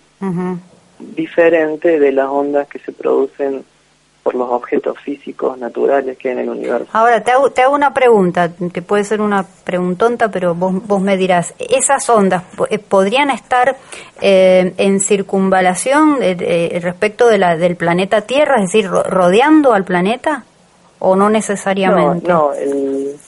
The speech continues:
Speaker 2: a ver, el planeta Tierra junto con nuestra estrella, que es el Sol, están lejos del centro de la galaxia.
Speaker 1: Ujú.
Speaker 2: Y, bueno, ellos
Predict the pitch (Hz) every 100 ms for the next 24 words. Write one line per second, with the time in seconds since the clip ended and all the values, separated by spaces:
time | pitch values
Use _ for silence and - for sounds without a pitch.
0 | _ - - _ _ 147 139 156 151 160
1 | 196 220 208 202 214 196 185 175 160 143
2 | 135 135 - 127 - 170 165 196 196 135
3 | 135 - _ - 120 - 170 147 175 -
4 | _ _ _ _ - 143 - 170 180 175
5 | 160 151 143 131 139 156 156 139 127 117
6 | 131 131 135 123 123 127 123 - 123 -
7 | _ _ 185 165 185 180 - _ _ _
8 | _ _ - 139 131 131 135 151 135 143
9 | 147 160